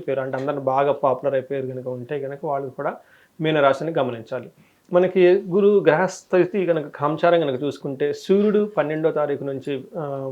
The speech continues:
మనకి వీళ్ళకి కుంభరాశిలోకి వెళ్తున్నారు, బుధుడు కూడాను కుంభరాశిలో.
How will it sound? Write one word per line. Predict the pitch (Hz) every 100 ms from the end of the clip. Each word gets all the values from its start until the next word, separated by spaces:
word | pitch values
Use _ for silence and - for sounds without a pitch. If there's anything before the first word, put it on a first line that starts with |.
| 135
మనకి | 135 131
వీళ్ళకి | 139 135 127 131 131 - _ -
కుంభరాశిలోకి | 143 151 143 165 139
వెళ్తున్నారు, | 139 143 143
బుధుడు | 156 147 175
కూడాను | 175 160 147 165
కుంభరాశిలో. | 185 139 139 135 131 151